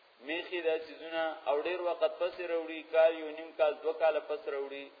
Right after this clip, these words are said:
حلالېږي هم زیات، او د هغې باوجود دنیا کې میخې او دا څیزونه زیات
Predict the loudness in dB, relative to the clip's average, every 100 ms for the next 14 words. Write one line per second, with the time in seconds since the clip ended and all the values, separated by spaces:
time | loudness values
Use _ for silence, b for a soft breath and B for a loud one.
0 | -20 _ _ _ _ _ _ _ -2 4
1 | 4 4 0 -6 -10 -12 2 6 6 4
2 | -8 -18 -20 -20 -20 _ _ _ 2 2
3 | 6 8 8 6 0 4 4 4 -6 -10
4 | -10 -6 -6 -6 -8 -8 -6 -4 -2 0
5 | -2 -6 -14 -14 -10 -4 -4